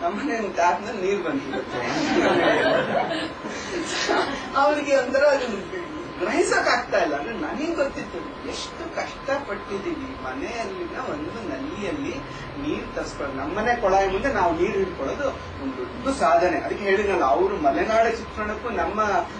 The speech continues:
ಆ, ಈ ಬಳ್ಳಾರಿ ಚಿತ್ರಣಕ್ಕೂ ಸಂಬಂಧಗಳೇ ಇರಲ್ಲ, ಅವು ಒಂದಕ್ಕೊಂದು ವಿರುದ್ಧ. ಆಮೇಲೆ ಮನುಷ್ಯರೆಲ್ಲ ಒಂದೇ ಆದ್ರಿಂದ ಎಲ್ಲವೂ ಒಂದೇ ಆಗುತ್ತೆ ಅಷ್ಟೇ. ಆದ್ರೆ ಈ, ಅಲ್ಲಿ ಆ ವ್ಯತ್ಯಾಸವನ್ನೆಲ್ಲ ನೋಡ್ಕೊಂಡಾಗ ತಕ್ಷಣ ನಂಗೆ ಬರಿಬೇಕು ಅನ್ಸ್ಬಿಡ್ತು. ಬರಿಲೇಬೇಕು ಇದನ್ನ, ಈ ಅನುಭವಗಳನ್ನ,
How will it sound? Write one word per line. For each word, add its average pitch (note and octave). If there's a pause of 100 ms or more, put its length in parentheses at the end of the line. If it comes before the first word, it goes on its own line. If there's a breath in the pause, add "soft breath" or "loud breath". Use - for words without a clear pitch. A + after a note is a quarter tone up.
(140)
ಆ, C#3+
ಈ D3
ಬಳ್ಳಾರಿ F#3+
ಚಿತ್ರಣಕ್ಕೂ G#3
ಸಂಬಂಧಗಳೇ G#3+
ಇರಲ್ಲ, E3+
ಅವು B2+
ಒಂದಕ್ಕೊಂದು F3
ವಿರುದ್ಧ. E3+
ಆಮೇಲೆ C#3
ಮನುಷ್ಯರೆಲ್ಲ A3
ಒಂದೇ A3+
ಆದ್ರಿಂದ A#3
ಎಲ್ಲವೂ G#3
ಒಂದೇ F#3
ಆಗುತ್ತೆ D3+
ಅಷ್ಟೇ. C3+ (340 loud breath)
ಆದ್ರೆ A#3
ಈ, F3 (140)
ಅಲ್ಲಿ D4
ಆ C#4+
ವ್ಯತ್ಯಾಸವನ್ನೆಲ್ಲ C#4
ನೋಡ್ಕೊಂಡಾಗ A#3 (180)
ತಕ್ಷಣ - (120)
ನಂಗೆ C4+
ಬರಿಬೇಕು D#4+
ಅನ್ಸ್ಬಿಡ್ತು. - (260)
ಬರಿಲೇಬೇಕು -
ಇದನ್ನ, C3+
ಈ D3
ಅನುಭವಗಳನ್ನ, D3